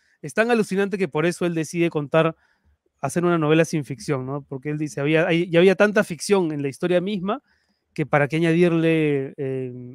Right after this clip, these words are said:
elementos de ficción. Y es al mismo tiempo una novela en la que el propio autor, Javier Cercas, se enfrenta consigo mismo, ¿no? Porque él, un poco la tesis que él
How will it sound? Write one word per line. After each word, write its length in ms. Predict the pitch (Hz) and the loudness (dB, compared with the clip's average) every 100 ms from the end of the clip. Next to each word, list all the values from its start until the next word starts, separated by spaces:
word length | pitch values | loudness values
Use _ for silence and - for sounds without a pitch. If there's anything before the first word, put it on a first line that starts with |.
| - | -12
elementos 480 | 151 139 151 151 143 | -6 -4 -4 -4 -6
de 80 | 139 | -6
ficción. 480 | 131 - 151 120 - _ _ _ _ _ _ _ _ | -10 -6 -4 -4 -10 _ _ _ _ _ _ _ _
Y 160 | 190 208 | 2 4
es 100 | 214 | 4
al 80 | |
mismo 220 | 214 220 196 | 2 2 2
tiempo 420 | 220 214 196 196 | 0 -2 0 0
una 420 | 196 202 196 190 | 2 2 2 2
novela 340 | 175 170 185 190 | 0 0 2 2
en 80 | |
la 100 | 180 | 0
que 80 | 151 | 0
el 80 | 151 | -4
propio 280 | 160 202 190 | -2 -2 0
autor, 340 | 175 190 185 | 0 2 2
Javier 260 | 180 165 170 | 2 0 0
Cercas, 360 | 180 175 180 170 | 0 0 0 0
se 140 | - | -2
enfrenta 480 | 151 139 180 185 180 | -4 0 0 2 0
consigo 420 | 151 143 175 165 | 0 -2 0 2
mismo, 460 | 165 208 180 156 160 | 2 2 0 0 0
¿no? 180 | 156 170 | 0 0
Porque 380 | 160 143 160 | -2 0 2
él, 240 | 170 170 170 | 2 2 -2
un 100 | 160 | -6
poco 400 | 170 175 165 156 | -6 -2 0 0
la 140 | 147 | -4
tesis 320 | 135 165 165 | -4 -6 -6
que 140 | - 151 | -4 0
él 180 | 151 | 0